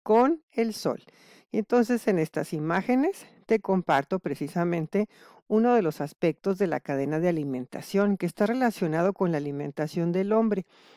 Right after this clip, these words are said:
Todo empieza aquí con el sol y con el proceso de la fotosíntesis para que crezcan todos los vegetales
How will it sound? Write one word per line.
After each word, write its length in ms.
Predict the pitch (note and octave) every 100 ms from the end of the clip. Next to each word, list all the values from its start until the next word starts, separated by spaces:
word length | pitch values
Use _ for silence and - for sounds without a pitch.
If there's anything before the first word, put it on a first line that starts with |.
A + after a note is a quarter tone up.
| _
Todo 240 | - B3+ C#4+
empieza 460 | C4+ B3 A#3 -
aquí 400 | A3 - A3 A3 _ _ _
con 240 | - F3+ E3+
el 160 | E3
sol 320 | D#3+ G3 G3 G3 _ _
y 120 | - F3+
con 200 | F3 E3+
el 120 | E3
proceso 720 | D3 E3 - F3+ - F#3 F#3 -
de 160 | D#3+
la 140 | C#3+ C#3+
fotosíntesis 1080 | - D3+ D#3 - F#3+ F3 F#3+ G3 A3+ - _ _ _
para 240 | G3+ D4+
que 220 | D#4+ G3 -
crezcan 640 | G3+ G3+ G#3 - F#3+ F#3+ _ _ -
todos 320 | F3+ E3+ E3+
los 200 | D3+ D3
vegetales 760 | C#3+ - - F#3 D#3+ F3+ F#3+